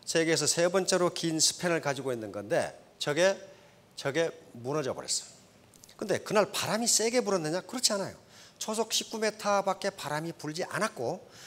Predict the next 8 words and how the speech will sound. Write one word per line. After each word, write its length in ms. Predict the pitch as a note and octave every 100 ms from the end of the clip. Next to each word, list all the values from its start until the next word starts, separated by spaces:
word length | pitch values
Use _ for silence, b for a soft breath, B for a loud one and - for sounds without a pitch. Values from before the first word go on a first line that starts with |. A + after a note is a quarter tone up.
| B B
그 160 | G#3+
다리는 420 | F3 D#3 F3 C#3+
초속 320 | - G3 G#3+ -
오십 300 | D3 F3+ G#3
미터에 380 | G#3 G3 F#3+ F#3
견디도록 880 | F#3+ D#3 D3+ D#3+ D3 F3 A#3+ - - B B
설계되어 560 | - G3 F#3 E3 E3 C#3+
있는데 720 | C#3+ D3 B2 F3 D3+ -